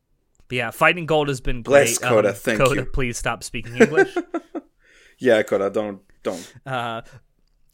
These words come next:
Speaker 1: also, something that was actually revealed, uh, last night, the night before we recorded this, is, um, some of the voice actors and producers of JoJo's Part Five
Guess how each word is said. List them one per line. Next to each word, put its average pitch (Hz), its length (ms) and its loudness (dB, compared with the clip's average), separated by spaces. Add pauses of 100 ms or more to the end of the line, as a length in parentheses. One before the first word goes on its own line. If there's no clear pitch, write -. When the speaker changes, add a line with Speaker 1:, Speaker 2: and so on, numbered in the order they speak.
Speaker 1:
also, 254 300 -2
something 262 360 -6
that 226 140 -8
was 185 240 -4
actually 196 420 -6
revealed, 170 640 -6
uh, 143 420 -6
last 151 360 -8
night, 156 200 -8
the 123 60 -14
night 143 240 -8
before 160 220 -10
we 156 100 -10
recorded 151 420 -12
this, 101 380 -18 (200)
is, 127 640 -8
um, 113 480 -10 (720)
some 196 280 -2
of 208 100 -8
the 180 80 -6
voice 160 420 -6
actors 165 560 -6
and 151 240 -12
producers 151 840 -8 (100)
of 151 560 -6 (360)
JoJo's 147 400 -4
Part 156 200 -2
Five 139 420 -4